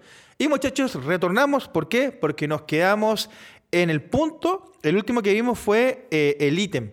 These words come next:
cómo es, cómo son los protocolos, pero ahora nos toca ver las observaciones en el mismo protocolo. Más abajo, un campo más abajo de lo último que vimos, que fue la cantidad de las pasadas. Recuerden, vimos pasadas, fue el último elemento. Ahora abajito vamos a ver las observaciones.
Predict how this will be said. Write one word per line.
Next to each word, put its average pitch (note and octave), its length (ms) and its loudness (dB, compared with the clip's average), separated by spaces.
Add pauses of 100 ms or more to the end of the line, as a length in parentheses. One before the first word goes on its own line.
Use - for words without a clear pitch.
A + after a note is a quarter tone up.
cómo G#3+ 340 0
es, G#3+ 180 0
cómo G#3+ 260 -2
son A3+ 300 -2
los E3+ 80 -2
protocolos, D#3+ 500 0
pero C#3+ 140 4
ahora E3+ 120 2
nos F3 100 -4
toca F3 200 2
ver F#3+ 240 0
las D3 260 0
observaciones C#3 680 -4
en C3 140 -10
el C3+ 60 -6
mismo D3 100 -4
protocolo. A2+ 400 -4 (520)
Más C4 340 -2
abajo, A3 420 0
un D3 180 -8
campo F#3 400 0
más G3+ 240 0
abajo E3 560 2
de C#3 160 0
lo C3+ 80 4
último F3 360 0
que E3 120 2
vimos, G3+ 260 0
que D3 100 -2
fue D3+ 500 2
la C3+ 140 0
cantidad C3 480 0
de C#3 60 2
las A2 140 -4
pasadas. A3 600 0 (120)
Recuerden, E3+ 460 -2 (140)
vimos A#2 220 -4
pasadas, A#3+ 460 -2
fue E3 120 -2
el E3+ 60 0
último G3 200 -4
elemento. A3+ 380 -4
Ahora F3+ 160 2
abajito D3+ 580 -2 (640)
vamos A#3 280 0
a G#3+ 60 2
ver A3+ 100 4
las A#3 260 -2
observaciones. D#3+ 840 -2